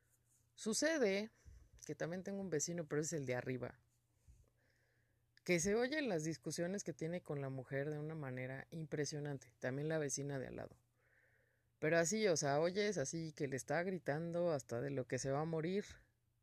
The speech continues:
Y todo mundo se entera. Es aquel vecino que no puede contener su enojo. O que tiene también, eh, este como megáfono incluido en la boca.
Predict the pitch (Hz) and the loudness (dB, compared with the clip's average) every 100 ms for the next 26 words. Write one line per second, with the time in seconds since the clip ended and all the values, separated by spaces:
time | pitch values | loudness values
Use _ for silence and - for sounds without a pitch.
0 | _ _ _ _ 185 170 - 262 269 254 | _ _ _ _ -4 0 6 8 8 6
1 | 254 233 170 143 135 139 156 143 - _ | 4 2 0 -4 -4 -6 -6 -16 -20 _
2 | _ _ _ _ _ _ _ _ - - | _ _ _ _ _ _ _ _ -20 -20
3 | - _ - 226 247 - 214 208 214 233 | -20 _ 0 2 2 2 2 2 0 0
4 | 226 220 220 220 285 285 226 202 196 208 | 0 0 0 0 0 0 -2 -2 0 -2
5 | 202 220 208 208 - - _ _ _ _ | -2 0 0 -2 -8 -16 _ _ _ _
6 | _ _ _ _ _ _ _ _ _ _ | _ _ _ _ _ _ _ _ _ _
7 | _ _ _ _ - 202 185 185 - - | _ _ _ _ -2 2 2 0 -2 -4
8 | 196 247 262 - 190 180 202 220 - 170 | -2 0 -2 0 0 2 0 0 -4 -2
9 | 160 160 151 208 - - 233 220 214 185 | 0 0 -2 -4 -8 -4 -2 0 0 0
10 | 165 165 156 185 180 190 165 147 151 147 | 0 0 0 0 -2 -6 -6 -4 -4 -4
11 | 170 165 180 208 185 131 135 131 - 113 | -2 -2 0 0 2 2 0 -4 -6 -14
12 | - | -14